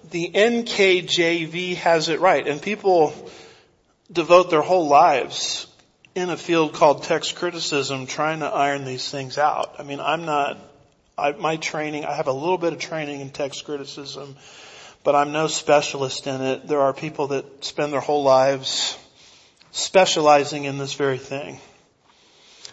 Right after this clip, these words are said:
I'm just trying to explain it to you, um, at the ten thousand foot level so you can sort of understand what's going on.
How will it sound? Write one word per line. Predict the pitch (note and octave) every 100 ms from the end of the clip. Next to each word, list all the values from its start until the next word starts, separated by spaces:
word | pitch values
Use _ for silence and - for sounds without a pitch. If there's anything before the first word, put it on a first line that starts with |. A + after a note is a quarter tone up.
| -
I'm | E3
just | E3+ -
trying | F#3 E3
to | C3
explain | - - E3 D#3+
it | D#3+ D#3+
to | -
you, | D#3 D#3+ D3 C#3 C3+ C3 D#3+ -
um, | D3+ C3 B2+ B2 C3
at | C3+ -
the | C3+
ten | D#3+ D3
thousand | D3 C3+ C3 C3 A2+
foot | C#3+ C#3
level | C3+ C#3 C3+ B2+ B2 - - - -
so | - D3+
you | C3+
can | C#3
sort | - D#3 C#3+
of |
understand | C3+ C3 A#2+ D3 C#3
what's | B2+ -
going | - C3 B2+
on. | C3 C3 B2+